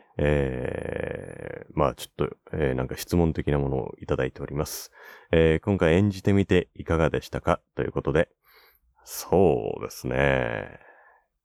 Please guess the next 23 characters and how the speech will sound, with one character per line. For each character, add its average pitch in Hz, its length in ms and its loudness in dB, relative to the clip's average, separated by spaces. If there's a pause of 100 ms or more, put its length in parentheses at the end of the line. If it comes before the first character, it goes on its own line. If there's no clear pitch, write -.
(600)
ま 82 60 4
あ、 87 40 4
な 104 80 4
ん 95 40 0
と - 100 -2
い 78 40 4
う 71 60 -4
か、 71 200 -2
今 101 220 0
回 80 220 0
も 55 380 -4 (840)
高 78 240 0
め 76 120 2
な 69 100 -2
声 - 320 -8 (460)
の 76 260 2 (100)
キ - 100 -4
ャ - 20 4
ラ 69 100 2
ク - 100 -16
タ 69 220 0
ー - 20 -4
を - 200 -6